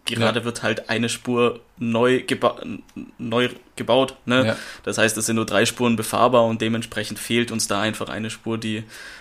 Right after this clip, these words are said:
Speaker 1: weiter dazukommt, ja, was
Speaker 2: Ja.
Speaker 1: natürlich sich auf die Baupreise auswirkt, auf die gan-, gesamte Bausituation, dass halt die Preise immer nur noch eine Richtung kennen und das ist
Speaker 2: Mhm.
Speaker 1: nach oben, klar, nicht mehr so stark wie jetzt Anfang des Jahres, da hatten wir kurze Zeit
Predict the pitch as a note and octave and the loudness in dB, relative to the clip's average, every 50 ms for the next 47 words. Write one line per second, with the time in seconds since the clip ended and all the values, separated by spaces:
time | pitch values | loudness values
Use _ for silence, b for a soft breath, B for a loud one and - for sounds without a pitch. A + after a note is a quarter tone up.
0 | B B G#2 G#2+ A2 A#2 A2+ G#2+ G#2+ G#2 - - B2 A2+ - - G2 G2 - G2 | B B 2 2 4 4 2 0 2 0 0 -4 -4 -8 -8 -10 -10 -8 -4 -2
1 | G2+ G#2 G2+ G2+ - G#2 G#2 G#2 G#2 G#2 G#2 - - A2+ A#2+ - - A2 - G#2 | -2 -2 -2 -4 -6 -4 -2 0 -2 -2 -2 -4 -6 -6 -6 -6 -6 -6 -6 -6
2 | - - G#2 - G#2+ A2 A2+ A2+ - A2+ A2 A2 A2 A2+ G#2 G#2 A2 A2+ A2+ - | -6 -8 -4 0 0 0 0 0 0 0 0 0 2 2 2 2 2 2 0 -2
3 | - A#2 A2+ A2+ A2 A2 - B B B B B B - A2 - - - A2 A2 | -4 -4 -4 -4 -4 -6 -10 B B B B B B -6 -6 -6 -6 -6 -4 -4
4 | G#2 G#2+ G2+ - - - - A2 A2 G#2+ A2+ A#2 - - A2+ A2 G#2+ A2 - _ | -4 -6 -6 -10 -14 -10 -8 -4 -2 -2 -2 -2 -2 -2 -2 -2 -2 -4 -8 _
5 | - - G#2+ B2 B2+ A#2 B2 A2+ - - A2+ G#2+ - - A2 A2+ A#2 A#2 A2+ G2+ | 0 2 4 4 4 2 0 -4 -4 -4 -6 -4 -4 -4 -2 -2 -2 -2 -2 -4
6 | G#2 - G#2 G2+ - G2+ - - G#2 G#2+ A2 G#2+ G#2+ - - A#2+ A#2+ A2+ A#2 A2+ | -6 -8 -10 -10 -10 -12 -8 -6 -6 -6 -6 -8 -8 -8 -6 -4 -4 -2 -2 -4
7 | A2 G#2+ - A#2 A2 A2 A2 A#2 - - A#2 A2+ - A#2+ A2+ A2 G#2+ G2+ G#2+ G#2 | -4 -4 -2 -2 -2 -2 -2 -4 -6 -6 -6 -6 -4 -4 -4 -4 -4 -4 -6 -6
8 | - G2+ - - G#2+ G2+ G2+ G2+ G2+ G2+ G2 G2 A#2+ A#2 - - E3 E3+ F3 F3+ | -6 -8 -8 -8 -6 -6 -4 -4 -4 -6 -4 0 0 0 2 4 6 6 6 6
9 | E3+ E3 E3 B B B B B B B - A#2 G#2+ B2 C3 C3 B2+ A#2+ - C3+ | 4 0 -4 B B B B B B B 0 4 6 6 6 6 4 2 4 6
10 | B2 B2 B2 A2+ B2 A#2+ A#2+ A#2 A2+ - - - - - - - - - G#2+ A2+ | 6 6 6 6 4 4 4 2 0 -2 -8 -8 -4 -4 -4 -2 2 2 4 4
11 | C#3 D#3 D3+ C3+ C3 B2+ B2 B2 B2 A#2 - - - - - B2+ C3+ C3+ - - | 4 2 2 2 4 6 6 6 6 4 4 0 -2 0 0 2 2 2 2 0
12 | B2 B2 B2 A2+ A2+ - - A2+ A2+ C#3 D3 D#3+ D#3 D#3+ - A#2+ B2 B2+ - - | 0 0 0 0 -2 0 2 4 4 4 4 2 -2 -4 -4 -4 -4 -4 -4 -2
13 | B2+ B2 A#2+ B2 A#2+ A#2 A#2+ - - C3 C3 - - - - B2+ - - - A#2 | -2 -2 -2 -2 -4 -4 -4 -4 -2 -2 -2 0 -2 -2 -2 -2 -2 -2 0 2
14 | A2+ B2 C3 B2+ | 2 2 2 0